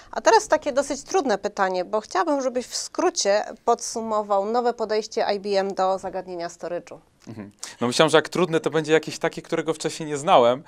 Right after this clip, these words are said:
Speaker 2: <laughs> ale oczywiście, y, oczywiście, y, postaram się, postaram się odpowiedzieć. Ym, jeśli chodzi o, y, strategię, strategia, mm, wydaje mi się, że, że patrząc na to, co, co się dzieje z punktu widzenia,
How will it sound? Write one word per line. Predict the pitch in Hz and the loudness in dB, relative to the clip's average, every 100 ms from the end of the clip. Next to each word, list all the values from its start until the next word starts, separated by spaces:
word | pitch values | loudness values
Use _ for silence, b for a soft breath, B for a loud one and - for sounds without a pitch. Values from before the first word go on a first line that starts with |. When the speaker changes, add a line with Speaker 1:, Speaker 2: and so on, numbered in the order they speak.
| B B | B B
Speaker 2:
<laughs> | B 151 | B -4
ale | - 156 | 2 4
oczywiście, | 165 160 160 156 151 147 147 113 127 | 4 2 -4 -2 2 4 4 2 -2
y, | - | -4
oczywiście, | 131 143 143 - 151 139 139 - | -6 -10 -10 -4 0 4 4 2
y, | 123 127 127 123 117 | -2 -4 -2 -4 -6
postaram | 131 - 151 | -8 -2 -2
się, | 139 151 131 117 | -2 -2 0 -2
postaram | 127 135 131 | -6 -6 -6
się | - | -8
odpowiedzieć. | 110 127 123 107 117 - B B B B B | -10 -6 -4 -4 -6 -8 B B B B B
Ym, | - 123 123 117 - B B B - | -2 0 -2 -6 -12 B B B -12
jeśli | - | -8
chodzi | 143 190 170 - | -2 -2 -2 0
o, | 151 156 143 - | 4 4 4 0
y, | 127 - _ - - | -6 -8 _ -18 -14
strategię, | - 139 139 170 175 151 156 147 139 | -4 0 2 4 2 2 2 2 0
strategia, | - - 147 160 165 151 147 143 143 - | -4 -6 -4 -2 -2 -2 -2 0 -2 -4
mm, | 76 92 82 - - b b b _ _ _ | -10 -12 -14 -16 -16 b b b _ _ _
wydaje | - 135 190 226 | -14 -4 2 2
mi | 208 | 2
się, | 202 156 | -2 0
że, | 165 160 - | 2 2 0
że | 131 143 | -2 -6
patrząc | - 196 - 160 - | 0 0 0 -4 -2
na | 170 | -4
to, | 165 160 151 | 0 -2 -2
co, | - 147 143 139 | -4 -2 -2 -4
co | - | -8
się | 147 143 | -10 -10
dzieje | 139 160 156 | -6 -4 -4
z | - | -6
punktu | 151 - | -12 -16
widzenia, | 143 139 151 147 143 135 | -16 -12 -8 -4 -2 -2